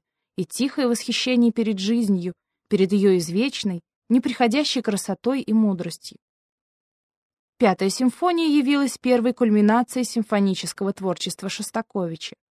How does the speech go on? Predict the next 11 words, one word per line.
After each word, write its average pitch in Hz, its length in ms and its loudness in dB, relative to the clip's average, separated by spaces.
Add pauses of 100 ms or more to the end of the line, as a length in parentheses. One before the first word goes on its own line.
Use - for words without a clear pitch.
(480)
одной 190 360 2
из 170 100 -4
вершин 277 400 -2
всего 262 280 -2
советского 196 680 -2
симфонизма. 170 800 -8 (1200)
Оптимистической 247 840 0
трагедией 214 600 2
назвали 226 460 4
её 214 200 2
современники. 180 840 -2